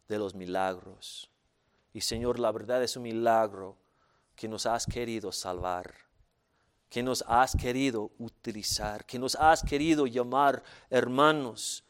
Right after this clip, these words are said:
y hij-, e hijos y siervos, embajadores, soldados, compañeros. Es increíble, Señor, pero gracias.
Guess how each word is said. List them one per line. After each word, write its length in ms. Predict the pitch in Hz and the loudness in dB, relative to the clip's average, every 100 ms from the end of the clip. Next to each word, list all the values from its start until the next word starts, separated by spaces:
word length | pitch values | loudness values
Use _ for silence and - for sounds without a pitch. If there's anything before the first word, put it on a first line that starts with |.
| _ _ _ _ | _ _ _ _
y 320 | - 123 120 110 _ _ _ | -6 -4 -4 -8 _ _ _
hij-, 340 | - 175 175 - | 0 2 0 -2
e 80 | - | 0
hijos 840 | 127 165 180 - 123 110 - - - _ _ _ _ | 2 2 2 -2 -6 -4 -8 -8 -16 _ _ _ _
y 60 | |
siervos, 1040 | - - - 160 165 - 110 - - - - _ _ | 0 2 8 10 10 4 -10 -10 -10 -10 -16 _ _
embajadores, 1160 | 127 131 139 - 127 135 165 151 117 - - - _ _ | 0 4 4 6 6 10 8 8 0 -4 -4 -6 _ _
soldados, 1300 | - - 131 123 117 151 165 139 117 - - - - _ _ _ | -6 0 2 4 12 12 12 10 -2 -8 -10 -10 -12 _ _ _
compañeros. 1300 | - 143 - 123 123 147 156 127 113 - - - - _ _ _ _ _ _ _ _ _ _ _ _ _ _ _ _ _ _ _ _ _ _ _ _ | -4 -4 -2 -4 2 4 4 2 -8 -12 -10 -12 -16 _ _ _ _ _ _ _ _ _ _ _ _ _ _ _ _ _ _ _ _ _ _ _ _
Es 180 | 127 131 | -6 -4
increíble, 640 | 139 143 143 139 147 117 110 | -4 -2 -2 -2 -4 -8 -12
Señor, 400 | 101 104 101 - | -12 -14 -20 -16
pero 160 | - 120 | -10 -6
gracias. 840 | 110 101 - 117 120 - - | -4 -4 -4 -8 -10 -12 -12